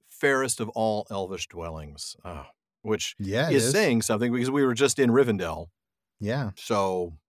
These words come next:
Speaker 1: really? Okay. Fairest of all the dwellings of the elves. No trees like their trees. Hmm.
Speaker 2: Well, and, and it,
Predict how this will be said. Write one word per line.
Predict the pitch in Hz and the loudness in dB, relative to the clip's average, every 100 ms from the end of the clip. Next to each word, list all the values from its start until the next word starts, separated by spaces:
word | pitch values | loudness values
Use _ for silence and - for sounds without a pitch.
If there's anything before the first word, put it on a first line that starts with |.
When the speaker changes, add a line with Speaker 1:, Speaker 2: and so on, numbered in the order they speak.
| _ _ | _ _
Speaker 1:
really? | 92 95 101 170 202 - | -6 -4 -2 -2 -4 -10
Okay. | 95 - 180 202 - _ | -8 -4 -6 -6 -14 _
Fairest | - 101 104 107 | -8 -4 -2 -2
of | 101 | -2
all | 104 | -2
the | 110 | -2
dwellings | 107 113 120 123 | -2 -2 -2 -4
of | 123 | -8
the | 127 | -10
elves. | 147 151 - _ - _ - | -10 -12 -18 _ -20 _ -2
No | 113 190 | 4 4
trees | 220 220 208 185 | 4 0 0 0
like | 185 156 | 0 0
their | 151 143 147 | 4 6 4
trees. | - - - - - - _ _ _ _ _ _ 98 | 0 -10 -14 -14 -14 -14 _ _ _ _ _ _ -16
Hmm. | 92 92 90 85 | -12 -12 -12 -6
Speaker 2:
Well, | 190 254 | 0 2
and, | 247 226 220 - | 4 4 2 2
and | 202 226 | 4 4
it, | 226 | 2